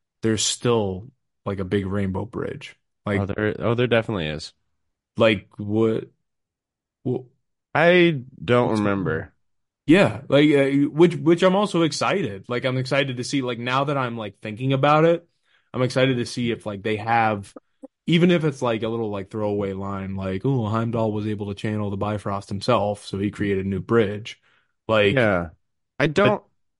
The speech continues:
Speaker 2: I don't
Speaker 1: they had it
Speaker 2: remember.
Speaker 1: broken. Yeah, they had it broken at the end, and I was just like,
Speaker 2: And then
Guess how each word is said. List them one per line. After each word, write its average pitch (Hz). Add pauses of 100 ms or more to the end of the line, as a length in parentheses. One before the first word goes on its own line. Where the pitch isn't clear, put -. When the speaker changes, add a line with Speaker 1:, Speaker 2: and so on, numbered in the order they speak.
(120)
Speaker 2:
I 135
don't 156
Speaker 1:
they 156
had 160
it 113
Speaker 2:
remember. -
Speaker 1:
broken. 156
Yeah, 208
they 123
had 165
it 151
broken 165
at 131
the 127
end, 160
and 107
I 107
was 110
just 107
like, 107 (320)
Speaker 2:
And 123
then 156